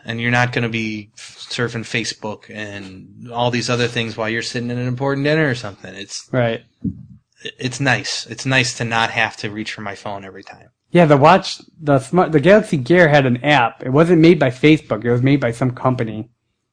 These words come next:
Speaker 2: like a third-party company. They had integrated your Facebook notifications.
Speaker 1: Well, see, Google has a very s-, a very small amount of apps that they consider it compatible with. Um, and I get notifications for Steam messages.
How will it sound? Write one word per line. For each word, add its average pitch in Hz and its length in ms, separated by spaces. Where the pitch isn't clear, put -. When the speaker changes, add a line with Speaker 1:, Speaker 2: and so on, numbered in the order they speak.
Speaker 2:
like 131 100
a 127 60
third-party 123 500
company. 113 480
They 135 80
had 131 200
integrated 131 500
your 120 120
Facebook 127 400
notifications. 110 880
Speaker 1:
Well, 131 80
see, 160 160
Google 190 440
has 156 200
a 127 80
very 131 340
s-, - 360
a 120 60
very 120 260
small 120 840
amount 113 400
of 113 100
apps 113 400
that 107 120
they 110 120
consider 123 640
it 123 160
compatible 120 480
with. 160 300
Um, 113 400
and 113 120
I 135 120
get 160 160
notifications 127 680
for 104 400
Steam 127 420
messages. 156 640